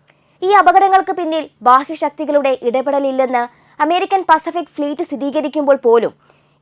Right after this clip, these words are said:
ഏറ്റവും ആധുനികമെന്ന് അവകാശപ്പെടുന്ന നാവികസേനയ്ക്കുണ്ടാകുന്ന ഈ വീഴ്ചകൾ പ്രവർത്തനക്ഷമതയിലെ ക്ഷീണത്തിന്റെ വ്യക്തമായ പ്രതിഫലനമാണ്. ഇത് അമേരിക്കയുടെ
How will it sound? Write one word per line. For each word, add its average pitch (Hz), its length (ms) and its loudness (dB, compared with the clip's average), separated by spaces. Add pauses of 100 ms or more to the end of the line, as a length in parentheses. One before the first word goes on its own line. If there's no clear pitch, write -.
(100)
ഏറ്റവും 262 340 -2 (140)
ആധുനികമെന്ന് 285 560 0
അവകാശപ്പെടുന്ന 277 640 -2 (260)
നാവികസേനയ്ക്കുണ്ടാകുന്ന 277 1160 0 (320)
ഈ 320 40 -4 (100)
വീഴ്ചകൾ 294 440 0 (520)
പ്രവർത്തനക്ഷമതയിലെ 349 1040 0 (160)
ക്ഷീണത്തിന്റെ 285 760 -2
വ്യക്തമായ 269 600 -2
പ്രതിഫലനമാണ്. 202 720 -8 (400)
ഇത് 359 160 4 (360)
അമേരിക്കയുടെ 359 720 -4